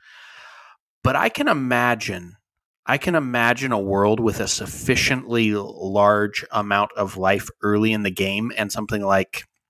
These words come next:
I don't know, a Thrasios that, uh, I, if you can't win the game at two life, you can't win the game.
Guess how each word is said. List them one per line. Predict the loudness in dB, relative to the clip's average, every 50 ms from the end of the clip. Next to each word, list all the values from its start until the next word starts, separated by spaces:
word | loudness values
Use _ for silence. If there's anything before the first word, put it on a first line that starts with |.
| -16 -16 -16 _ _ _ _ _ _
I | _ -12 -12 -12 -12 -14 _
don't | _ _ _
know, | -20 -20 _ _ -20 _ -6
a | -6
Thrasios | -4 -4 -4 -2 0 2 2 2 0 0 2 4 6 6 6 4 2 -4 -8 -10 -10 -12 -14 -18 _ _ _ -20 -20 -20 -20 _ _ _
that, | -12 -10 -8 0 2 4 6 4 4 2 -2 -10 -10 -10 _ -2
uh, | 2 2 4 4 4 2 2 0 -2 -4 _ _ _ _ _ _ _ _ 4
I, | 6 6 6 4 2 -2 -10 _ -20 -20 -10 _
if | -4 -2 -2
you | -2 -2
can't | 0 0 0 2 2
win | 0 2 2
the | 0 0
game | 2 2 2 2 0
at | -4 -6 -6
two | -4 -2 0 2
life, | 2 2 0 0 -4 -8
you | -8 -6
can't | -4 -4 -4 -4 -4
win | -8 -8 -8 -8
the | -12
game. | -8 -8 -8 -8 -10 -14 -18